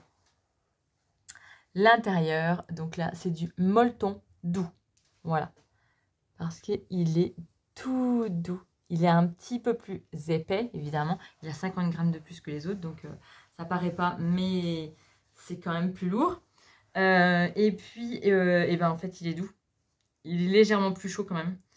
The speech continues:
euh, que les autres. Voilà, il a une douceur nickel. Franchement, il est tout doux. Il est tout doux. Euh, il a dix pour cent de taux d'élasticité. Par contre, il a un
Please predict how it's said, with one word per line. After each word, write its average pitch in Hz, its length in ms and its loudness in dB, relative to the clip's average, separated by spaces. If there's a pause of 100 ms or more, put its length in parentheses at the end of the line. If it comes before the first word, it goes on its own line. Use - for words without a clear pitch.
(340)
euh, 160 320 -4
que 185 160 -6
les 165 180 -2
autres. 190 260 -6 (840)
Voilà, 156 380 -10
il 156 120 -10
a - 20 -6
une 156 240 -10
douceur 175 640 -8 (1800)
nickel. - 340 -8 (360)
Franchement, 190 440 -6 (440)
il 320 120 4
est 320 100 6
tout 311 140 6
doux. 302 180 4 (360)
Il 254 100 0
est 277 100 -2
tout - 140 -18
doux. - 140 -20 (1200)
Euh, 180 840 6 (120)
il 214 200 2
a 214 280 8
dix 196 240 -2
pour 277 180 -6
cent 254 120 -4
de 247 100 -2
taux 247 100 -6
d'élasticité. 220 560 -6
Par 220 180 -4
contre, 214 220 -4
il 190 80 -6
a 180 60 0
un 196 100 -2